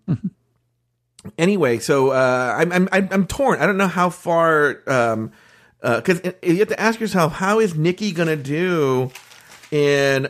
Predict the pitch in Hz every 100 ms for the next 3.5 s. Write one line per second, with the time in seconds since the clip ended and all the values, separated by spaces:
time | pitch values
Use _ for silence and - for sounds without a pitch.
0 | - 127 123 120 117 123 117 123 185 170
1 | 127 123 95 - - - - - 107 -
2 | 123 117 113 123 117 113 113 - 131 104
3 | 151 151 113 226